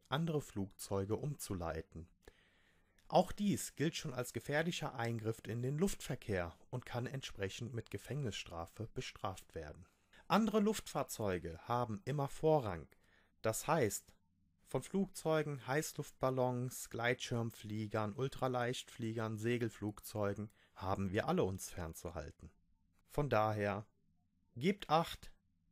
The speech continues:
und denkt dran, Safety first. Als allerletztes noch ein Tipp am Rande. Sobald ihr einen YouTube-Kanal habt, den ihr monetarisiert habt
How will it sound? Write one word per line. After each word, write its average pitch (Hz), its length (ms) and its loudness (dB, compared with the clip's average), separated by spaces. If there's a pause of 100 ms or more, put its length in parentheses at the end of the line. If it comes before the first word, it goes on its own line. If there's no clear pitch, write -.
(120)
und 131 160 -4
denkt 120 300 4
dran, 113 260 -2 (140)
Safety 101 520 -2
first. 113 560 2 (920)
Als - 320 2
allerletztes 156 800 2 (160)
noch 101 240 0
ein 98 260 -4
Tipp - 280 -4
am 95 140 -2
Rande. 87 460 -4 (1120)
Sobald 120 420 4
ihr 151 120 2
einen 139 160 0
YouTube-Kanal 98 1080 -4
habt, - 340 -10 (400)
den 98 180 0
ihr 101 120 -4
monetarisiert 98 960 -4
habt - 320 -10